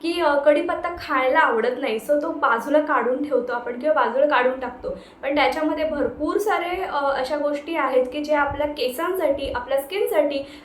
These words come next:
आपल्या डोळ्यांसाठी उपयुक्त आहे. त्याचबरोबर आपल्या शरीरातील ब्लड शुगर लेवल आहे ना, ती सुद्धा छान कंट्रोलमध्ये राहते कढीपत्त्यामुळे. तर, अ, जर तुम्ही माझ्यासारखे असाल की जे कढीपत्ता नाही खात, काढून ठेवतात किंवा कढीपत्ता असा खायला आवडत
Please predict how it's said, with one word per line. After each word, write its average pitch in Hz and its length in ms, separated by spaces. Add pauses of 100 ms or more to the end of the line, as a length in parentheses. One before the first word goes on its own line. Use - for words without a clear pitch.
आपल्या 311 260
डोळ्यांसाठी 294 640
उपयुक्त 294 420
आहे. 240 220 (320)
त्याचबरोबर 359 480
आपल्या 330 280
शरीरातील 302 520
ब्लड 277 280
शुगर 339 300
लेवल 311 320
आहे 302 100
ना, 277 120
ती 302 160
सुद्धा 294 300 (120)
छान 311 180
कंट्रोलमध्ये 254 640
राहते 233 220
कढीपत्त्यामुळे. 214 760 (320)
तर, 349 180
अ, 339 220
जर 320 160
तुम्ही 320 160
माझ्यासारखे 285 540
असाल 294 320
की 294 80
जे 302 100
कढीपत्ता 269 420
नाही 277 240
खात, 277 100
काढून 302 420
ठेवतात 247 380 (300)
किंवा 349 160
कढीपत्ता 311 440
असा 285 180
खायला 294 320
आवडत 254 260